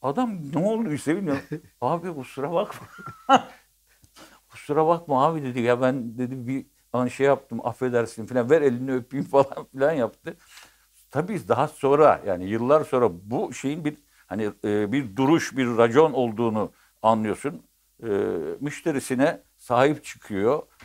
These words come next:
Speaker 1: ama aynı zamanda da ona bir şey veriyor. Bir ders veriyor. Yani sen yanlış bir şey yaptın. E, ekmek kapısına girdin. "Defol git, dışarıda ne yapacaksan yap." Onu da dedi ama. "Defol git, dışarıda ne yapacaksın? Burası ekmek kapısı."
Speaker 2: Hmm.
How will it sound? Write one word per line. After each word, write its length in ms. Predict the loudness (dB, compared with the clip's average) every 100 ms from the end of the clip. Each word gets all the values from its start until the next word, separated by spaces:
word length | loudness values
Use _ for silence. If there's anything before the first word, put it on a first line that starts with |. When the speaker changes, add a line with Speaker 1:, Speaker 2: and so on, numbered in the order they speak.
| -2
Speaker 1:
ama 240 | 0 2
aynı 280 | 4 2 2
zamanda 420 | 2 4 4 2
da 120 | 0 2
ona 260 | 4 2
bir 100 | 0 -6 -12 _ _
şey 300 | -2 0 2
veriyor. 300 | 2 0 -4 -10 _ _ _ _ -6
Bir 220 | -2 4
ders 260 | 4 4
veriyor. 280 | -2 -2 -2 0
Yani 180 | 0
sen 140 | 0 -2
yanlış 480 | 2 2 2 -2 -6
bir 60 |
şey 160 | -4 2
yaptın. 460 | 4 4 -2 -20 -20 _ _ _ _ _ -8
E, 40 | -6 -6 -8 -14 _ _
ekmek 380 | -8 -2 0 2
kapısına 480 | 0 0 -2 0 0
girdin. 300 | 0 -6 -12 _ _ _
"Defol 300 | 2 4 0
git, 180 | 0 -4
dışarıda 360 | 4 6 8
ne 60 | 8
yapacaksan 560 | 8 6 2 4 4 6
yap." 340 | 6 4 2 _ _ _ -2
Onu 240 | -2 2
da 140 | 2
dedi 220 | 4 6 6
ama. 280 | 6 0 -12 _ _ _ _ -6
"Defol 300 | -4 -4 -6
git, 200 | -8 -8
dışarıda 300 | -2 0 4
ne 60 |
yapacaksın? 360 | 4 2 -4 -14 _ -6
Burası 280 | -6 -4
ekmek 340 | -6 -4 -8 -4
kapısı." 380 | -6 -6 -20 -20 _
Speaker 2:
Hmm. 80 | -20